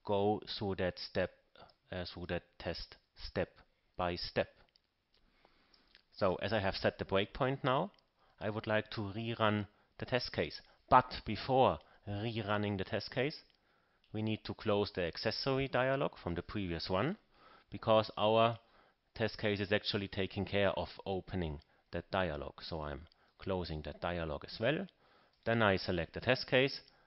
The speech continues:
and I press start replay of that test case. After a couple of seconds, Q F test will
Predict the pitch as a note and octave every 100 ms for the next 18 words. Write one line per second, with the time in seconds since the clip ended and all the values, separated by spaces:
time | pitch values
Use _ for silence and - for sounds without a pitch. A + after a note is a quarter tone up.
0 | _ _ _ _ - G#2 G#2 F#2+ G2 G2
1 | - _ _ _ - G#2 G2 F#2 - -
2 | _ _ - - - G2+ F#2 F#2 - -
3 | _ F#2+ F#2 F2 - F2+ F#2 D2 D#2 -
4 | E2 - - - G#2+ - - D2+ - -
5 | _ _ _ _ - _ _ - - _
6 | - G#2 - G#2+ G2 G#2+ - F#2 - -
7 | D3 - D3+ - - _ _ _ _ _
8 | - A2 F#2 - G2 - - E2+